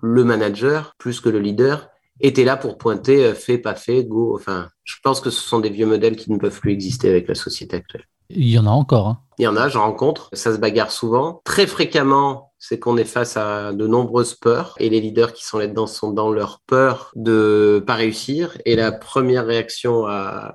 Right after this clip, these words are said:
Speaker 1: qui se met en place, c'est de mettre un système pour être au courant de tout et en se disant là-dessus, « Je vais réussir. » C'est ce que moi-même, <laughs> j'ai fait dans ma première année des Seychelles, où je suis arrivé devant cette montagne où il fallait remettre des,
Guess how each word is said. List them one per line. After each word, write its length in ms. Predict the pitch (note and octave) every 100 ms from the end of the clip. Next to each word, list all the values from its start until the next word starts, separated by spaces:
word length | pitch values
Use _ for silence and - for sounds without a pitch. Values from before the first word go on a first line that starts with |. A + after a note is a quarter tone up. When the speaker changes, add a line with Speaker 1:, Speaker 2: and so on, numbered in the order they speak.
| F#2+
Speaker 1:
qui 180 | _ G#2
se 160 | - A2+
met 160 | A2+
en 100 | A#2+
place, 460 | A2+ B2 B2 A#2+ -
c'est 260 | - - D3
de 400 | B2+ D#3+ D3+ A2+ -
mettre 320 | C3+ C3+ -
un 60 | B2
système 580 | - B2 - C3+ B2+ A#2+
pour 220 | A#2+ A#2
être 200 | A#2+ -
au 40 | B2
courant 380 | - A2 A#2
de 140 | A2+ A2+
tout 420 | A2 D3 D3 B2+
et 160 | G#2+ - -
en 100 | A#2
se 100 | G2+
disant 300 | A2 G#2+ A#2
là-dessus, « 460 | A2+ A2 - B2+ A2+
Je 140 | G2+ A#2+
vais 140 | B2
réussir. » 480 | A2 G#2+ - C#3 F#3 - _
C'est 160 | - A#2
ce 100 | -
que 100 | A#2
moi-même, 680 | A2+ C3+ E3 F3 E3+ G2+ - _ -
<laughs> 260 | - - G2+
j'ai 180 | G#2+
fait 280 | A#2 - C3
dans 180 | G2+ G#2+
ma 180 | G#2+ G2
première 420 | - C#3 C3 A#2+
année 180 | A2+ A2
des 120 | G#2+
Seychelles, 520 | - G#2 - B2+ D3+ - _ _ -
où 100 | G#2+
je 60 |
suis 140 | - B2
arrivé 320 | A#2 A2+ B2+
devant 180 | A2 G#2+
cette 280 | - G#2 B2
montagne 520 | A#2+ A#2 A#2 D3 C3+
où 160 | A2+
il 100 | A2+
fallait 300 | G#2+ A#2 A2+
remettre 440 | A2 A#2 A#2+ A#2+ A2+
des, 360 | A2+ G#2+ G#2